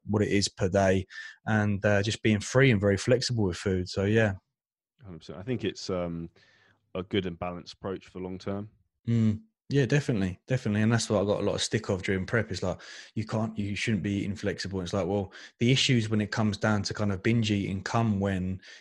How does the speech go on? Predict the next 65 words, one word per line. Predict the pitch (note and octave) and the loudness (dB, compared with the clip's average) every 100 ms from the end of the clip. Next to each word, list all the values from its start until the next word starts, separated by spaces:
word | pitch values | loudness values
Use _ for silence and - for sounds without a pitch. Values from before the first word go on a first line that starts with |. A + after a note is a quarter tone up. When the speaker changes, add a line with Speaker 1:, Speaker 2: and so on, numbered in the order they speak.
| _ | _
Speaker 1:
you | G#2+ | 0
restrict | G2 F#2 - A#2 - | 0 0 0 0 0
yourself | G2 G#2 F#2 | 0 0 0
so | - G#2 G2 | 0 0 2
much. | G#2 A2 - - | 2 0 -2 -6
And | F#2+ F#2+ | -4 -2
when | G2 G2 | 0 0
that, | F#2 - | -2 -4
when | G#2+ G2 G2 G2 - - | -2 0 -2 -6 -16 -8
that | A2+ A2 | -6 0
bubble | A2 G2 G2 | 0 2 0
is | F#2+ | 0
burst, | A2 A2 G2 - | 4 4 4 -2
it's | - F#2 | -8 -8
like, | E2 - | -8 -8
boom. | G#2+ F2+ - _ _ - - - _ - | -6 -6 -10 _ _ -20 -20 -20 _ 2
Whereas, | G#2 G2+ | 4 6
like, | G#2+ - | 4 2
post | A#2 A#2 - | 4 4 4
show, | - | 4
I | A2+ | 6
was | B2 | 6
very | A#2+ F3 C#3 | 8 8 8
food | D3+ C#3+ | 6 6
focused. | G#2 G#2+ B2 | 4 2 0
Don't | |
get | A2+ | 2
me | G2+ | 2
wrong, | A2 A2+ | 2 2
I | F#2+ | 2
was | F#2 | 2
very | A2+ G#2 | 2 2
food | - A#2+ A2 | 2 2 4
focused, | G2 F#2 F#2 | 0 0 -4
but | G2 | -6
because | - - C3+ | -4 2 4
I | A#2 | 6
had | A#2+ G#2+ | 4 4
that | G2+ - - - | 2 0 -12 -14
slight | - A2+ G#2 | -2 2 2
flexibility | - A2 - G2+ G#2+ G#2 G2 | 2 0 0 0 2 2 2
during | G2+ G2 F#2+ | 0 0 0
prep, | - A2+ - | 2 2 2
it, | F2+ - _ - - - _ - | -4 -4 _ -20 -20 -20 _ -2
you | |
know, | G#2 A2+ | 4 4
after | A#2+ G#2+ | 4 0
the | G2+ | 0
first | G#2+ G2+ - | 2 2 2
day | A2+ G#2+ | 4 4
or | F#2+ | 2
two | - G2 | 0 0
of | F2+ | 0
kind | - G2+ | -2 0
of | |
letting | G#2+ F2 | 2 0
your | F#2 | 0
hair | G2+ F#2+ | 0 2
down, | F#2 | 2
having | G#2 G2 | 0 0
a | F#2+ | -2
Domino's, | G2+ F#2 F2+ F2+ F2 | 0 0 -2 -4 -4
it's | - | -2
like, | G2+ E2 | -2 0
well, | F#2+ F#2 F#2 | 0 0 -4